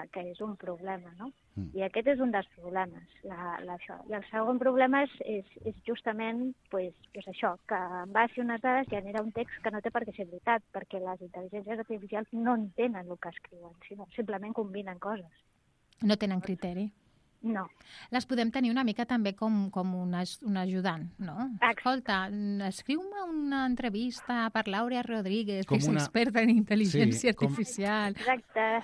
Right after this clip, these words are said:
Speaker 3: Jo
Speaker 2: És
Speaker 3: no
Speaker 2: com
Speaker 3: l'he fet servir, eh, que consti, eh? Per
Speaker 2: Àurea,
Speaker 3: aquesta entrevista no.
Speaker 2: és que és com
Speaker 3: Me l'ha currau.
Speaker 2: Ara, ara faré un comentari que és de perogrullo total, però és com tota la vida, és una eina i cal saber
Speaker 1: Exacte.
Speaker 2: utilitzar-la, no?
Speaker 1: Exacte, és com una calculadora. En el fons és,
Speaker 2: Sí.
Speaker 1: eh,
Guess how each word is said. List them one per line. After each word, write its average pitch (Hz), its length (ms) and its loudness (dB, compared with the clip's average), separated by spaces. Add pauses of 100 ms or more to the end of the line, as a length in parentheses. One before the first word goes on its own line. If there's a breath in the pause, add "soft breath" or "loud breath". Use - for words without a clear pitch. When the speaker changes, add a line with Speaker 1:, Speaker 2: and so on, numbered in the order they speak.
(160 loud breath)
Speaker 3:
Jo - 80 6
Speaker 2:
És 269 80 10
Speaker 3:
no 320 60 8
Speaker 2:
com 349 100 8
Speaker 3:
l'he 339 60 10
fet 311 180 6
servir, 226 380 6
eh, 196 100 6
que 208 80 2
consti, 190 380 0
eh? 202 60 -2
Per 226 100 4
Speaker 2:
Àurea, 214 100 6
Speaker 3:
aquesta 151 160 6
entrevista 233 460 0
no. 247 80 4
Speaker 2:
és 170 100 2
que 185 100 2
és 180 60 2
com 214 140 2
Speaker 3:
Me 214 40 6
l'ha 226 140 8
currau. 175 360 0
Speaker 2:
Ara, 151 260 2 (120)
ara 135 140 0
faré 151 260 0
un 131 280 0
comentari 120 480 0
que 131 100 -2
és - 160 -4 (220)
de 107 280 0
perogrullo 110 520 2
total, 127 340 2
però 113 160 2 (260 loud breath)
és 107 160 -6
com 170 180 0
tota 139 200 0
la 95 140 -2
vida, 139 200 2
és 101 80 -2
una 131 280 4
eina 156 500 6
i 127 160 -4
cal 113 220 0
saber 147 260 0
Speaker 1:
Exacte. 160 140 0
Speaker 2:
utilitzar-la, 135 600 2
no? 196 280 -2 (260)
Speaker 1:
Exacte, 175 440 -4
és 262 60 -6
com 311 120 2
una 311 140 8
calculadora. 190 680 2 (200)
En 220 100 -8
el 180 140 0
fons 247 280 0
és, 214 160 -2 (100)
Speaker 2:
Sí. - 120 -6
Speaker 1:
eh, 190 240 -4